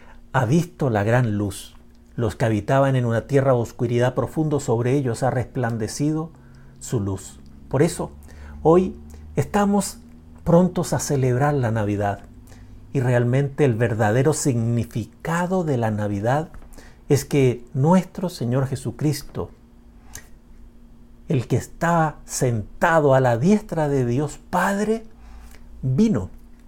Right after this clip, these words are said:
nació, murió por nosotros,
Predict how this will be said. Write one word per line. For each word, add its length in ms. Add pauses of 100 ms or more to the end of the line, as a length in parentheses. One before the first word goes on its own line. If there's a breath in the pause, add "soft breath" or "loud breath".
(1080 loud breath)
nació, 560 (1040 loud breath)
murió 400
por 160
nosotros, 640